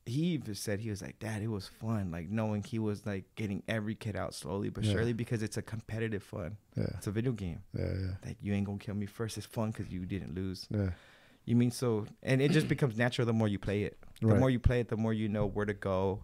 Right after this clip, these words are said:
Speaker 1: That's when it becomes natural. But it
Speaker 2: Yeah.
Speaker 1: becomes fun when you're good at it.
Speaker 2: Yeah, yeah.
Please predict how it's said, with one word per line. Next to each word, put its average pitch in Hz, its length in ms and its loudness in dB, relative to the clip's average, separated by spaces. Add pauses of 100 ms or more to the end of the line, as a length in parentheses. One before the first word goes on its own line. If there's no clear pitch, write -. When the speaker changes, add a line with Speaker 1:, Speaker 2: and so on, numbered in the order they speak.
Speaker 1:
That's 110 220 0
when 107 80 0
it 95 80 -2
becomes 104 260 -8
natural. 95 360 -6
But 104 120 -4
it 104 60 0
Speaker 2:
Yeah. 98 80 0
Speaker 1:
becomes 98 240 0
fun 98 280 -2
when 95 120 -2
you're 87 100 -4
good 80 200 -6
at - 140 -6
it. - 140 -8 (180)
Speaker 2:
Yeah, 107 100 0
yeah. 101 180 -4